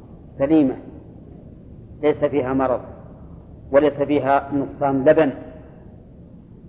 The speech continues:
فترضع ابني بدون فلوس، لماذا تلزمونني؟"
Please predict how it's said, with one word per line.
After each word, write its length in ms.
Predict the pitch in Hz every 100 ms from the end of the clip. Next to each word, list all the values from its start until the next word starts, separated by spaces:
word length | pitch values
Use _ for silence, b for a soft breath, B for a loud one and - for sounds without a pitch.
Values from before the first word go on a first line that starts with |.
| - - - -
فترضع 540 | 160 160 196 160 165 185
ابني 400 | 175 180 185 180 - - - - -
بدون 320 | 156 180 170 139
فلوس، 260 | 131 113 - - - - - - - - - - -
لماذا 300 | 143 175 156
تلزمونني؟" 600 | 135 131 120 120 110 104